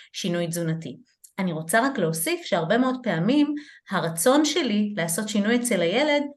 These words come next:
הוא בגלל הפחדים האישיים שלי כהורה. זאת אומרת, אני באה, אני רואה את הילד שלי, אולי יכול להיות שהוא גם נראה לי קצת, אה, במשקל עודף, או אולי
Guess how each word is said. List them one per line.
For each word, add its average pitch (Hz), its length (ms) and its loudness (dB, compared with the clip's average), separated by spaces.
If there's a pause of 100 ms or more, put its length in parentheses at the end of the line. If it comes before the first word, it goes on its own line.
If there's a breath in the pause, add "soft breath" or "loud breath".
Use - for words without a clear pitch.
הוא 180 120 -10
בגלל 208 280 2
הפחדים 269 500 0
האישיים 269 400 0
שלי 247 380 -2
כהורה. 220 480 2
זאת - 220 -8
אומרת, 170 380 -2 (280 loud breath)
אני 214 180 4
באה, 190 320 2
אני 196 120 -2
רואה 190 420 2
את 208 60 -4
הילד 165 340 0
שלי, 196 320 -4
אולי 185 300 2
יכול 190 360 0
להיות 190 320 -2
שהוא 190 240 -2
גם 175 160 0 (280 loud breath)
נראה 202 380 2
לי 208 140 2
קצת, 208 360 2 (120)
אה, 214 120 4
במשקל 190 640 2 (180)
עודף, 190 580 2
או 180 280 6
אולי 190 280 0